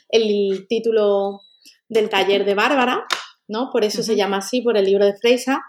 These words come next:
Speaker 1: Luego tiene un en-, un pequeño ensayo que se publicó en prensa donde daba muchas referencias y ella trata mucho este tema. Y aparte, en su escritura diarística y autobiográfica, la maternidad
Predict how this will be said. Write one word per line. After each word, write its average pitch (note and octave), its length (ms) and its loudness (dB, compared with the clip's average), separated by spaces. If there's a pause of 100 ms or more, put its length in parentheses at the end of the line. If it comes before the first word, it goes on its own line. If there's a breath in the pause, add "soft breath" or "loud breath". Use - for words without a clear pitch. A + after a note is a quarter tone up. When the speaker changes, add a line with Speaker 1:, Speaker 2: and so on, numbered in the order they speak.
(440 loud breath)
Speaker 1:
Luego G#3+ 260 4
tiene G#3+ 720 2
un A3 300 0
en-, G#3 320 -4
un A3+ 100 -6
pequeño A3 300 2
ensayo G#3 360 2
que G#3 100 -2
se G#3 100 -6
publicó G#3 300 2
en G#3 80 -2
prensa G#3+ 320 -2
donde G3 220 0
daba G3 200 2
muchas A3+ 220 -4
referencias G#3+ 500 -2
y G#3+ 80 4
ella A3+ 240 4
trata F#3+ 300 -2
mucho F3+ 260 -10
este E3 160 -14
tema. F3+ 320 -4
Y E3 60 -2
aparte, E3 420 0 (380 loud breath)
en G3 80 -2
su - 100 2
escritura F#3 840 2
diarística F#3 880 0
y F#3 60 2
autobiográfica, F#3+ 720 -2
la A3+ 100 2
maternidad F3+ 640 -6